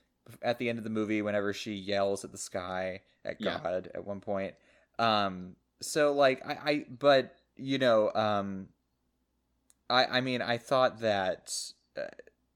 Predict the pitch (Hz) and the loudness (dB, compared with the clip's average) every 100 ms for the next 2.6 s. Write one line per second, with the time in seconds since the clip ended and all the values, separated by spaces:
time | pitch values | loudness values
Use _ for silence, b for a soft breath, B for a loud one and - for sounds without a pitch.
0 | _ - 120 117 120 - 113 - 107 - | _ -20 -10 -4 -4 -4 -8 -8 -8 -10
1 | - 120 - 107 113 123 190 156 107 78 | -8 -10 -10 -8 -4 0 0 0 -2 -2
2 | 73 - 101 101 98 | -4 -2 0 0 -4